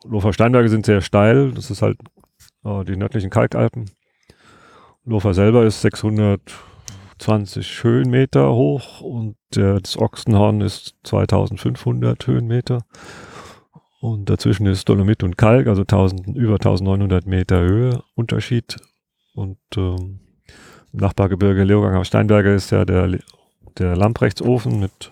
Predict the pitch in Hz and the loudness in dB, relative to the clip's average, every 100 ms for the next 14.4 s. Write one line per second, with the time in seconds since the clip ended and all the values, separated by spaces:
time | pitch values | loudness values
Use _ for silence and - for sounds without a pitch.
0 | _ _ _ _ - _ _ _ _ _ | _ _ _ _ -20 _ _ _ _ _
1 | _ 98 - - - - - 101 104 101 | _ -8 -8 -14 -18 -6 0 0 0 -2
2 | 110 104 95 - 107 - 101 107 101 98 | 0 2 0 -2 -4 -4 -2 0 0 0
3 | 113 - 110 107 120 - - 107 120 139 | -2 0 -2 -2 -4 -4 -4 -2 0 2
4 | 127 107 90 123 110 95 98 120 110 104 | 0 0 2 2 2 0 0 0 0 -2
5 | 101 98 - 101 92 92 85 _ _ - | -4 -8 -8 -6 -6 -8 -12 _ _ -20
6 | - - _ _ _ _ _ _ _ 120 | -20 -20 _ _ _ _ _ _ _ -2
7 | 107 - 95 107 107 104 101 98 95 95 | 0 -2 0 0 2 2 0 -2 0 -2
8 | 107 107 95 120 123 127 135 131 - _ | -2 -4 -2 -2 -2 -2 -2 -4 -12 _
9 | _ _ _ _ _ _ _ _ _ _ | _ _ _ _ _ _ _ _ _ _
10 | - - _ _ _ _ - 123 95 101 | -20 -20 _ _ _ _ -6 -4 -2 -2
11 | - 107 110 - 92 101 - 101 101 98 | -2 -2 0 0 -2 -4 -4 -4 -2 -2
12 | 107 - 120 120 104 110 104 139 117 104 | -2 2 4 4 4 4 4 4 4 4
13 | 98 90 101 92 90 104 107 101 - 101 | 2 0 0 0 -4 -8 0 0 2 2
14 | 98 101 - - | 2 0 -8 -18